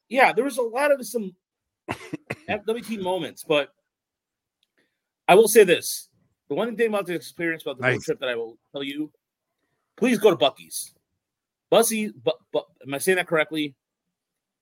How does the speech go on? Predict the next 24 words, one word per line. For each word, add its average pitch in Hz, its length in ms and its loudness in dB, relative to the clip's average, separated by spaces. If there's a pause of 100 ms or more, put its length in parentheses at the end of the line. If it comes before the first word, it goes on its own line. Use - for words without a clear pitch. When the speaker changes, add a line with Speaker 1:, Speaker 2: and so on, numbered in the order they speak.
(180)
Speaker 3:
Yeah. 127 80 -4 (260)
Speaker 1:
Dude, 143 240 -2 (100)
<laughs> - 80 -20 (1120)
Buc-ee's 180 180 2
Speaker 3:
Buc-ee's. 175 200 -2
Speaker 1:
is 135 160 -4
the 127 80 -10
best. - 420 -8 (640)
Buc-ee's. - 540 -6
That 165 220 2
place 185 500 0
is, 131 520 -4 (1800)
I 127 140 -8
mean, 160 260 0 (160)
you're, 165 200 -4
you're 170 120 -8
talking 214 140 4
about 180 120 2
the 151 140 -12
ultimate 175 580 0 (140)
shine, 107 720 0 (640)
shine, 156 340 0 (100)
or 135 220 -8
ultimate 175 640 0